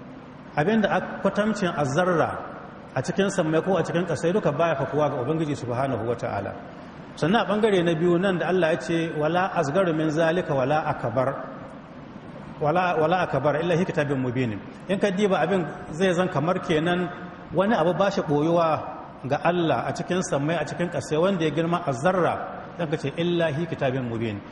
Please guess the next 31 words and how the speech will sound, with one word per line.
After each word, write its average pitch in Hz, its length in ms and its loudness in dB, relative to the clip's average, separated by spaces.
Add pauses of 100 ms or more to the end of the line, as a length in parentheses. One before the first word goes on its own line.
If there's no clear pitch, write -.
(160)
Face 143 300 4
abin 180 320 4
da 170 120 4
a 147 40 2
cikin 143 260 -4
littafi, 143 320 0
a 139 100 0
zahirin 180 380 4
abin 160 160 0
kamar 160 200 -2
kenan 170 400 0 (280)
abin 160 240 0
da 180 60 2
ke 180 140 0
cikin 185 220 -2
littafi 185 280 2
shi 170 140 -2
yana 143 180 2
ɓoyuwa. 110 320 -4 (480)
To 147 60 2
wannan 196 260 2
ba 143 100 4
shi 185 180 0
ne 165 100 2
ma'ana 113 400 0
ba, 107 140 -2 (340)
domin 165 240 2
wannan 208 280 4
istisna'i 180 600 0
munqati'i 135 520 0
ne. 104 120 -4